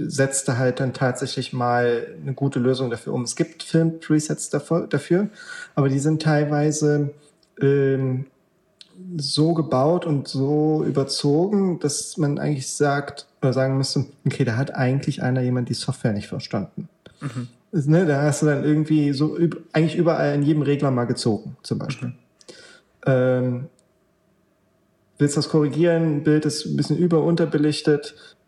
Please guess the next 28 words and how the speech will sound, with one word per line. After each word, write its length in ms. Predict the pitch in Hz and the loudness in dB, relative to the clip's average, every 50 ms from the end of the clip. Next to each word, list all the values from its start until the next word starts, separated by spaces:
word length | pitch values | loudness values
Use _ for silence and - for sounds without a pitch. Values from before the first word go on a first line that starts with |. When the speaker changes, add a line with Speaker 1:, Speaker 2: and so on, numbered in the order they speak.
| _ _ | _ _
Speaker 1:
oder, 460 | - 139 131 135 135 131 127 127 123 | 2 2 4 4 4 4 2 2 2
äh, 220 | 127 139 143 139 131 | 0 0 0 0 0
willst 200 | 139 143 - - | -2 -2 0 -2
ein 60 | 151 | 0
Tonwertverhältnis 760 | - - 165 165 160 156 147 - 147 139 139 135 - 131 - | 2 2 4 4 4 2 2 2 2 0 2 0 -2 -4 -2
mal 120 | - 139 135 | -2 0 0
noch 120 | 131 131 | 0 0
irgendwie 280 | 131 131 127 127 139 127 | 0 -2 0 0 0 0
angleichen 600 | 123 127 131 127 123 120 123 123 - 131 123 120 | 0 -2 0 0 0 0 0 -2 -2 -4 -4 -2
oder 160 | 120 123 123 | -2 -2 -2
dir 140 | - 127 113 | -2 -4 -6
was 120 | 120 - | -6 -6
Eigenes 340 | - 147 151 165 160 147 - | -6 -4 -2 -2 -2 -2 -2
draus 220 | - 143 131 - | -4 -6 -6 -2
bauen, 360 | - 135 123 127 127 - 90 - - - - - _ _ _ | -2 0 0 0 -2 -4 -8 -14 -18 -20 -20 -20 _ _ _
funktioniert 640 | - - - - 147 - - 127 131 143 139 - - | -20 -10 -4 -2 -2 0 2 2 2 2 2 2 0
manchmal 400 | 107 107 104 - - 110 104 104 | 0 0 0 0 0 0 0 0
dann 180 | 101 101 104 | 0 0 0
nicht 260 | 107 104 - - - | 0 0 -2 -4 -2
mehr. 240 | - 107 104 104 - - _ _ _ _ _ _ _ _ _ _ _ _ _ _ _ _ _ _ | 0 0 0 0 -2 -6 _ _ _ _ _ _ _ _ _ _ _ _ _ _ _ _ _ _
Aber 160 | - - 120 120 | -2 0 2 2
dann 220 | 123 127 123 127 | 2 2 0 0
ist 140 | 135 123 127 | 0 -2 -4
es 180 | 127 113 107 - - - 123 - - - - - _ _ _ _ _ _ _ _ _ _ _ _ _ _ _ _ _ _ - - - - _ | -6 -6 -8 -10 -14 -14 -14 -14 -16 -18 -20 -20 _ _ _ _ _ _ _ _ _ _ _ _ _ _ _ _ _ _ -20 -20 -20 -20 _
blöd. 460 | - - 123 120 123 120 - - - - _ _ _ _ _ _ _ _ _ _ _ _ _ | -2 0 2 2 2 0 -2 -8 -14 -18 _ _ _ _ _ _ _ _ _ _ _ _ _
Mach 100 | - 127 | 0 0
ich 80 | 110 - | 0 2
selbst. 440 | - 117 110 110 - - - - | 2 0 0 0 -4 -8 -12 -16